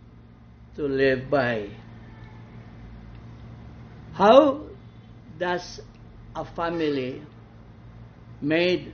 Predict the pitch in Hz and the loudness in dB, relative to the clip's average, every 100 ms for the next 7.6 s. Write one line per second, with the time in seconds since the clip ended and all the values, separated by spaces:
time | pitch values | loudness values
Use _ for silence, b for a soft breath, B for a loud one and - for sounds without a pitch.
0 | - 156 147 - 147 131 127 123 - - | -10 -4 -4 -2 -6 -4 -6 -10 -16 -20
1 | - - - - - - - - - - | -20 -20 -20 -20 -20 -20 -20 -20 -20 -20
2 | - - - 139 143 139 - - 165 151 | -20 -20 -16 -2 -2 -2 -8 -2 2 4
3 | 147 127 127 - - - - - - - | 2 0 -4 -12 -16 -18 -20 -20 -20 -20
4 | - 139 143 139 151 151 127 117 - - | -16 -4 -2 0 0 0 -2 -8 -12 -18
5 | - - - - - - - - - - | -20 -20 -20 -20 -20 -20 -20 -20 -20 -20
6 | - - - - - - - - - - | -20 -20 -20 -20 -20 -20 -20 -20 -20 -20
7 | - 262 294 311 - | -4 -2 0 0 -2